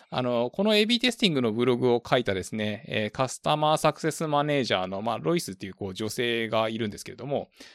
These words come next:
まあ、あの、彼女はですね、あの、日本企業の、まあ、そのアカウン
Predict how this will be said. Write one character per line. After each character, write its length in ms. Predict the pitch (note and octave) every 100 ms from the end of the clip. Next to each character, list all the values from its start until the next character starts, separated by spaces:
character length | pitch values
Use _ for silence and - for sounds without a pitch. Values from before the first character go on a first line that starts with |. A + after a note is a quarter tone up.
| _
ま 120 | F#3
あ、 20 | D#3+
あ 40 |
の、 140 | E3
彼 260 | D#3 A#3+ A3
女 140 | C3
は 60 | G2
で 100 | F2
す 80 | -
ね、 320 | G#2+ F#2 G2+ -
あ 120 | B2
の、 320 | A2 A2 A2 C3
日 120 | D3
本 420 | E3+ E3+ E3 D#3+
企 260 | - F3 D#3+
業 480 | D#3 C#3+ B2 G#2 -
の、 360 | D#3+ F3+ D3+ -
ま 220 | D#3+ B2
あ、 60 | G2
そ 120 | A#2
の 160 | G#2+ G#2
ア 80 |
カ 180 | - A2+
ウ 140 | G2+ G2
ン 160 | G2